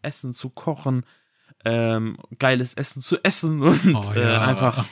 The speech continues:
Speaker 2: <laughs>
Speaker 1: ja, das Ding ist halt auch einfach, ich muss auch noch am vierundzwanzigsten morgens arbeiten.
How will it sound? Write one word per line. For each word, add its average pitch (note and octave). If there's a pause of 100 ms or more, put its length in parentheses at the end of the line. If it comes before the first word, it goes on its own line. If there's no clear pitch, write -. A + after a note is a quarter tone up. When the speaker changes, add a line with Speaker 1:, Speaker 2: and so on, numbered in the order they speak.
Speaker 2:
<laughs> -
Speaker 1:
ja, G2+ (480)
das C3+
Ding E3
ist D3+
halt B2
auch G#2
einfach, A#2
ich A#2
muss C3
auch A2+ (100)
noch A2+
am A2
vierundzwanzigsten A#2+
morgens G#2+
arbeiten. C3